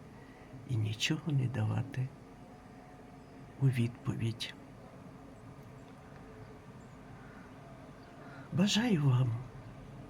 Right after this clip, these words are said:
знаходити баланс між цими поняттями. Взяти, дати, щоб це було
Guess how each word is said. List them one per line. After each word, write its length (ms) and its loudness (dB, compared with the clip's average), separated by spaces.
знаходити 840 4
баланс 840 6
між 240 8
цими 420 6
поняттями. 760 2
Взяти, 600 6
дати, 500 4
щоб 320 6
це 200 6
було 360 4